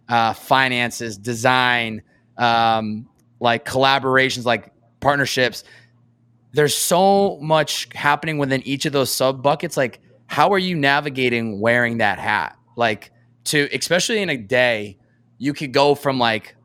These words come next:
a finance meeting to then the next meeting you have creative, to the next meeting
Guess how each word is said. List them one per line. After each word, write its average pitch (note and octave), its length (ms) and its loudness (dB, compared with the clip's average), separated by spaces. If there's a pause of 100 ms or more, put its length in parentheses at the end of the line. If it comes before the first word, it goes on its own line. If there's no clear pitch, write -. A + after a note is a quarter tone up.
(340)
a - 80 0
finance D3+ 480 0
meeting D3+ 420 -2
to C3 100 -12
then C3 140 2
the B2+ 80 2
next C3 240 0
meeting C3 280 -2
you B2 100 0
have A#2 320 2
creative, B2+ 520 0
to A2 80 -10
the A#2+ 80 -4
next A#2+ 260 -2
meeting A#2+ 440 -2